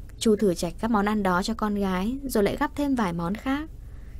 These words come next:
Chu Tiểu Ngữ mỉm cười, "Cảm ơn bố." Chu Thừa Trạch nở nụ cười, xoa đầu con gái đầy cưng chiều. Thẩm Đại Ngưng thấy hai bố con như thế, bĩu môi không nói gì. Ăn cơm xong, hai cháu trai của Chu Thừa Trạch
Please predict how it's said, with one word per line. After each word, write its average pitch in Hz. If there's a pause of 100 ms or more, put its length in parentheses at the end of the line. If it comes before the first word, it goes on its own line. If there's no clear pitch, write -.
(140)
Chu 226
Tiểu 196
Ngữ 175
mỉm 208
cười, 165 (260)
"Cảm 202
ơn 240
bố." 226 (1400)
Chu 208
Thừa 190
Trạch 175
nở 175
nụ 165
cười, 170 (320)
xoa 311
đầu 208
con 262
gái 208
đầy 233
cưng 233
chiều. 170 (1200)
Thẩm 185
Đại 160
Ngưng 190
thấy 190
hai 196
bố 180
con 196
như 196
thế, 185
bĩu 226
môi 269
không 269
nói 214
gì. 185 (1300)
Ăn 185
cơm 190
xong, 185 (320)
hai 214
cháu 196
trai 208
của 175
Chu 220
Thừa 202
Trạch 170